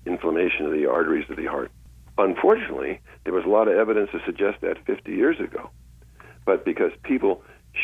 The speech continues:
shaped their inquiries based upon their consensus opinion, the sort of m-, mechanistic view of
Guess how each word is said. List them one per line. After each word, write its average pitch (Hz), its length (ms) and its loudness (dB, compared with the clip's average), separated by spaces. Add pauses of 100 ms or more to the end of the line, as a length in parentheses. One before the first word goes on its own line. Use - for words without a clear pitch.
shaped 113 240 0
their 85 180 0
inquiries 107 800 0
based - 260 -4
upon 82 400 -6
their - 160 -6 (520)
consensus 98 580 -2
opinion, 90 640 -2 (580)
the 87 140 -4 (100)
sort 85 180 2
of 78 220 0
m-, 69 260 -4
mechanistic 95 760 -2
view 92 280 0
of 82 260 0